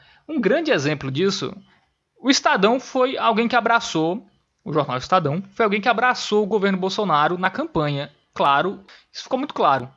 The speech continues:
E aí, depois da eleição, o Estadão meio que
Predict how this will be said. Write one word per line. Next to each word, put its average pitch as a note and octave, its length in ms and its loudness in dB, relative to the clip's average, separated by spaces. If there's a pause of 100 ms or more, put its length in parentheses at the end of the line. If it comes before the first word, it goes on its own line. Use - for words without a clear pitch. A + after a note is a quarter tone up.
(440)
E C#4 180 -6
aí, F4+ 200 2
depois C#4 340 0
da B3 100 0
eleição, A#3+ 800 0
o A#3+ 100 -4
Estadão C#4+ 880 0
meio C4 180 0
que G#4+ 340 0